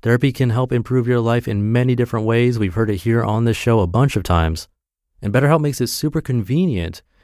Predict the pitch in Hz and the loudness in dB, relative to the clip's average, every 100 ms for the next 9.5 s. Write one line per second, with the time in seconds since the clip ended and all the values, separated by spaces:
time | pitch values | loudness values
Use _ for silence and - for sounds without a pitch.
0 | - 110 107 120 101 90 - 139 151 160 | -6 -4 -2 0 0 -2 -6 -2 2 0
1 | - 135 131 120 113 117 101 87 76 76 | 0 0 0 0 -2 0 -2 -2 -4 -6
2 | - - - 131 135 - - _ - - | -10 -10 -2 -2 -2 -12 -14 _ -14 -4
3 | 131 120 123 - _ _ - 123 123 123 | 0 0 0 -4 _ _ -6 0 0 0
4 | 131 - 113 117 101 107 104 80 76 76 | -2 -2 -2 0 -2 -2 0 -2 -4 -6
5 | - 127 160 151 160 156 135 110 107 127 | -4 -2 0 2 2 2 0 -2 -2 -2
6 | 135 - 143 139 - - _ 110 135 143 | -2 -2 -2 -2 -2 -16 _ -2 0 0
7 | 131 131 131 127 - 120 127 131 - 135 | 0 2 0 -2 -10 -4 -2 -2 0 2
8 | 135 131 - 123 131 127 120 123 110 123 | 4 2 0 0 0 0 0 2 2 0
9 | 135 90 80 - | 0 -2 -2 -6